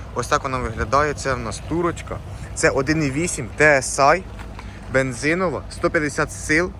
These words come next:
Вона в нас на механіці, передній привід. Ось так вона виглядає по салону, салон у нас текстиль, електросклопідіймачі усіх вікон, мультикермо, клімат-контроль у нас однозонний. Отака от нештатна мультимедіа стоїть.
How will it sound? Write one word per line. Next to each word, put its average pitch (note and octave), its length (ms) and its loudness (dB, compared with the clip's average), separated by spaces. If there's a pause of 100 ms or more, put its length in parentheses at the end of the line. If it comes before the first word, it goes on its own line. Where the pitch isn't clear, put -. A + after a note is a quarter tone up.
(260)
Вона E3+ 220 2
в D#3+ 40 4
нас C#3 200 -2
на C#3 100 2
механіці, C3+ 580 -2
передній A#2+ 420 -2
привід. B2+ 400 2 (1120)
Ось A2+ 160 -6
так C#3 140 2
вона C3 140 -4
виглядає B2 340 -2
по B2 160 -6
салону, B2+ 500 -6
салон B2 180 -6
у A#2 40 -6
нас A2 100 -8
текстиль, C3 580 -6 (440)
електросклопідіймачі C3+ 920 0
усіх B2+ 380 -4
вікон, C#3+ 360 0 (460)
мультикермо, C#3+ 1000 2 (680)
клімат-контроль C#3+ 840 -2
у F3 40 -4
нас G3+ 160 -4
однозонний. A#2 580 -6
Отака G#2+ 320 -4
от G#2+ 140 0
нештатна G#2 420 -6
мультимедіа G2 600 -8
стоїть. - 460 -12